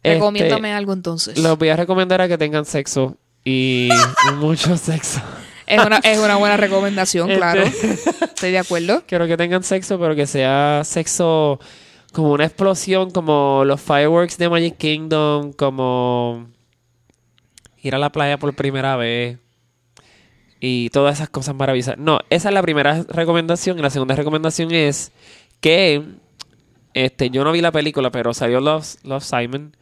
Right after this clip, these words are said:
Speaker 2: Y Love, Simon es de un libro que se llama Simon versus the Homo Sapiens Agenda. Y me han dicho que es completamente diferente. Esto siempre ocurre.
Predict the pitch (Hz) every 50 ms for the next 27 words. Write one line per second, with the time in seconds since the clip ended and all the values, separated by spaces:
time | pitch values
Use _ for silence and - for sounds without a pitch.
0 | _ _ _ _ _ _ - 139 127 127 120 - - 135 139 143 143 143 143 143
1 | 143 143 143 143 143 143 147 147 143 143 - 143 135 135 143 135 - - 127 131
2 | 147 151 147 139 131 131 123 117 127 117 110 120 120 127 135 - - 143 135 139
3 | 147 147 151 156 139 127 117 113 113 120 127 147 - _ _ _ _ _ _ _
4 | _ _ - - 123 131 131 131 131 127 127 123 120 120 120 117 120 _ _ _
5 | - _ _ _ _ _ _ _ _ _ - 147 147 147 147 147 147 147 156 160
6 | - 185 165 175 170 - 180 156 147 143 147 151 160 165 160 - 180 180 175 165
7 | 165 185 165 147 135 131 131 - 165 170 107 104 - - 139 - 156 143 143 170
8 | 165 - 135 123 123 127 135 147 151 _